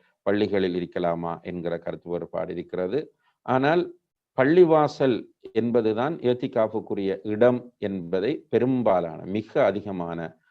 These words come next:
ஒரு சிலரை தவிர உலமாக்கள் குறிப்பிடுவதை இங்கே நாம் கவனத்திலே கொள்ள வேண்டும். அதுதான் சரியான கருத்தும் கூட. அல்லாஹும் குர்ஆனிலே சொல்லுகிறார், நபி ஸல்லல்லாஹு அலைஹி வஸல்லம் அவர்களும் பள்ளிகளில் தான், ஆஹ், மஸ்ஜிது நபவியில் தான்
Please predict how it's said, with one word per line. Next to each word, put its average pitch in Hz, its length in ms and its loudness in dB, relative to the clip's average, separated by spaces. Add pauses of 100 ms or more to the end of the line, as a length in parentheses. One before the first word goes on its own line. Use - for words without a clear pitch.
(160)
ஒரு 110 180 -2
சிலரை 98 340 -2
தவிர 87 480 -2 (360)
உலமாக்கள் 117 480 2
குறிப்பிடுவதை 101 640 -2
இங்கே 92 200 -6
நாம் 87 280 -6
கவனத்திலே 87 440 -6
கொள்ள 87 240 -4
வேண்டும். 107 320 -4
அதுதான் 110 520 0 (160)
சரியான 117 600 4
கருத்தும் 90 440 -4
கூட. 95 480 -2 (260)
அல்லாஹும் 117 400 4
குர்ஆனிலே 92 400 2
சொல்லுகிறார், 90 560 -8
நபி 117 260 -4
ஸல்லல்லாஹு 95 260 -4
அலைஹி 87 140 -4 (100)
வஸல்லம் 87 260 -8
அவர்களும் 95 680 0 (760)
பள்ளிகளில் 104 540 0
தான், 120 320 0 (280)
ஆஹ், 95 260 4
மஸ்ஜிது 101 260 -4
நபவியில் 98 520 0
தான் 135 300 2